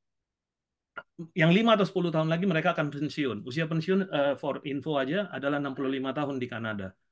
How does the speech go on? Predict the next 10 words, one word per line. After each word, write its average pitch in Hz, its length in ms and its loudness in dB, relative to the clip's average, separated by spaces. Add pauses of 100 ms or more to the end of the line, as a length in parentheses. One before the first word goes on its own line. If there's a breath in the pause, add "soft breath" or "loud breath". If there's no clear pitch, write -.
(260)
Nah, 143 160 -2 (160)
ini, 208 480 0
mereka 208 240 0
ini 240 160 0
butuh 190 240 0
tempat 185 400 0
mungkin 123 320 -6 (160)
untuk 160 320 0
kembali 151 480 0
ke - 20 -2